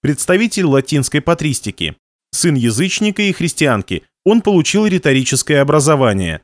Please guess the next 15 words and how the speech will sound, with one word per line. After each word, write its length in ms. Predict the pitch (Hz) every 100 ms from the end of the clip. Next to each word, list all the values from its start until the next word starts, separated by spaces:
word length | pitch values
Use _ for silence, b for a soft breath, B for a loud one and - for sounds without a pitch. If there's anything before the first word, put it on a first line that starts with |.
| _
До 160 | 120 147
обращения 540 | 143 151 - 104 101
в 40 | -
христианство 600 | 110 - 180 214 - 180
прошел 380 | 175 170 240 -
через 320 | 208 170 143
увлечение 580 | 143 143 - 123 110 104
манихейством 800 | 107 110 - 208 190 196 196
и 160 | - 147
скептицизмом, 840 | - 147 - 190 180 127 98 78 - _ _
изучал 420 | 127 143 175 226
сочинения 640 | 220 170 - 147 127 107 101
Плотина 480 | 110 110 - 208 202
и 220 | - -
Порфирия. 640 | 151 147 139 117 90 78